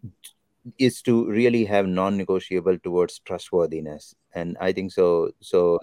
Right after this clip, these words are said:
whether that person, uh, can be trusted or non-trusted, and the ability as a, as a founder, as a leader, is to s-, really see,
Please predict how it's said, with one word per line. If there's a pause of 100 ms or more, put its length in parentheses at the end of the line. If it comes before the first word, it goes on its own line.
(140)
whether
that
person, (240)
uh,
can
be
trusted
or
non-trusted,
and
the
ability (420)
as
a,
as
a
founder,
as
a
leader,
is
to
s-,
really
see,